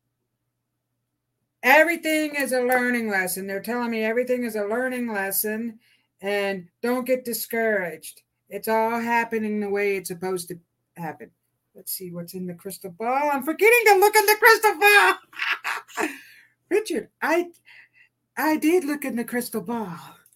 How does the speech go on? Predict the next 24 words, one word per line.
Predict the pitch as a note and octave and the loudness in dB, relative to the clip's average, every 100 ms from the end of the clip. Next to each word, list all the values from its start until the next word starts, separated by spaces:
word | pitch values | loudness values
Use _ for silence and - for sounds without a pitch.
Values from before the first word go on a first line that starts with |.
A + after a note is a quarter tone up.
| _ _ _ - | _ _ _ -12
<laughs> | E4 - - - _ _ _ _ _ - | -12 -12 -14 -14 _ _ _ _ _ -4
when | C4+ C4+ | -2 0
your | C#4+ | -2
family | C#4+ C4+ B3+ B3 A#3 | 0 2 2 0 0
member | A#3 A3 G#3+ | -2 -2 -2
came. | A3+ A3+ G#3+ G3 F#3+ F3+ E3+ D#3 D3 C#3+ D#3 _ _ _ _ _ | -2 -4 -2 -2 -2 -2 -2 -2 -6 -8 -14 _ _ _ _ _
So | - - E4 D#4 C4 G3+ F3 D#3 D#3 - - - | -4 2 4 6 6 4 2 -2 -6 -12 -14 0
I | B3 | 2
see | C4 D#4+ F4 F4+ | 2 2 4 4
one | E4+ E4 | 4 0
of | D4 | 0
your | D4 | -2
spirit | D4 - D4 D4 C#4+ C4+ | -6 -4 0 0 0 0
guides | A#3 F#3+ F3 D#3 D3 E3+ A#3+ - - _ _ _ | 4 4 4 2 -2 -6 -6 -8 -12 _ _ _
dancing | C4 C#4 D4+ D4 C#4+ | -2 0 0 -2 -4
around | C#4+ C4+ C4 C4 | -2 0 0 -2
in | B3+ | -4
a | B3 | -6
beautiful | G#3 B3 B3 B3 | -4 -4 -4 -4
red | A3 A3+ A3 - | -4 -2 -2 -2
dress. | G#3 G#3 D3 G#2 - - - _ _ _ _ _ G3+ | -2 0 -2 -6 -8 -10 -10 _ _ _ _ _ -6
And | A3+ A3 | -4 -4
she | B3 | -8
says, | A#3 - A3+ G#3 F#3 E3+ | -8 -4 -2 0 -2 -4